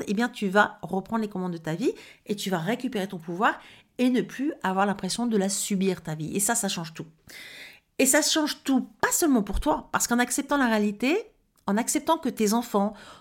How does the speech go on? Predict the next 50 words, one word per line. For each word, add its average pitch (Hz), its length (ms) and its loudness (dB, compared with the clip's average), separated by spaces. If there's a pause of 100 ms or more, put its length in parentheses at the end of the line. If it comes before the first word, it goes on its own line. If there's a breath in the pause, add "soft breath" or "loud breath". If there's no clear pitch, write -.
(140 loud breath)
ton 208 140 0
conjoint 202 600 0
ne 185 120 0
soit 226 260 -2
pas 247 100 0
parfait, 247 440 -2
en 208 80 2
ne 202 100 6
les 233 120 4
mettant 359 260 0
plus 320 220 2
sur 226 160 -4
un 180 80 -2
piédestal, 196 680 0
mais 151 80 -8
en - 60 -6
les 147 100 -6
percevant, 214 520 -2 (260 loud breath)
bah, 151 120 0
juste 240 220 0
comme 208 140 4
les 180 160 2
hum-, 180 220 0
les 190 220 2
humains 185 140 2
qu'ils 180 140 -4
sont, 392 200 -2
hein, 311 180 0
avec 180 180 -2
leurs 175 140 -4
qualités 185 340 -4
et 170 40 -2
leurs 160 120 -2
défauts, 165 320 0 (380 loud breath)
tu 302 140 0
vas 370 260 4
aussi 214 360 6 (240)
les 202 280 4
aimer 226 200 4
de 254 100 -2
manière 196 260 0
beaucoup 180 180 -4
plus 180 160 -4
vraie, 269 260 0
beaucoup 196 320 -2
plus 202 260 -6 (100)
inconditionnelle. 202 800 0 (340 loud breath)
Et 226 100 4
du 202 140 2
coup, 294 220 4